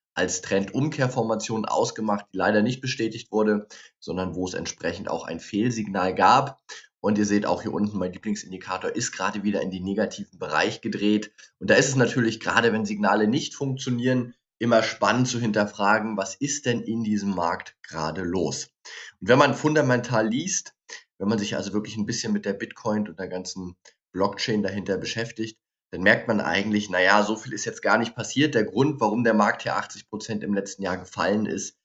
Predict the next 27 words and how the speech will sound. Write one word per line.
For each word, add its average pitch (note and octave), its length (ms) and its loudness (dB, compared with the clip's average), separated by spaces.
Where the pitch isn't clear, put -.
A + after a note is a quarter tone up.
ist C3 180 2
vielleicht G#2+ 320 4
gar G#2+ 200 4
nicht A2+ 140 -2
so - 120 -2
offensichtlich, A2 840 -4
außer - 400 2
einfach, G3 360 -2
dass - 160 -8
hier G#3+ 160 -2
eine G3+ 100 2
extreme G2 680 -2
Marktmanipulation G#2+ 960 2
nach G2 220 2
oben C3 280 0
schon B2 220 -6
stattgefunden A#2 800 -4
hat, G#2 220 -4
weil G2 220 4
eben G#3 220 -2
sehr F#2 180 -4
viele F2+ 200 -8
Interessenten - 580 -8
in B2 180 0
diesem G#2+ 240 2
Markt G2 340 0
waren, G#2 420 0